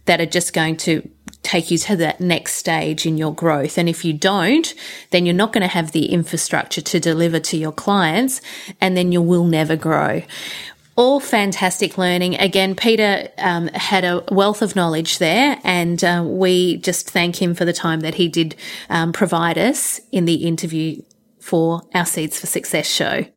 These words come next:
In our coming Seeds for Success shows, we are delighted to,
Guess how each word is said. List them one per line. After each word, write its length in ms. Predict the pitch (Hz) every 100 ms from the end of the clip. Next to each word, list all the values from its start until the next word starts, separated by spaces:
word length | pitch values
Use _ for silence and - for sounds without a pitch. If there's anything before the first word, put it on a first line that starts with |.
| - - - - - - - - - - - - -
In 100 | 269
our 160 | 269 226
coming 640 | - - 214 202 185 185
Seeds 360 | - 196 180 -
for 120 | 180
Success 400 | - - - 165
shows, 580 | - - - 254 254 -
we 260 | 196 185 -
are 120 | 180
delighted 560 | 180 175 165 170 170 -
to, 440 | - 180 170 170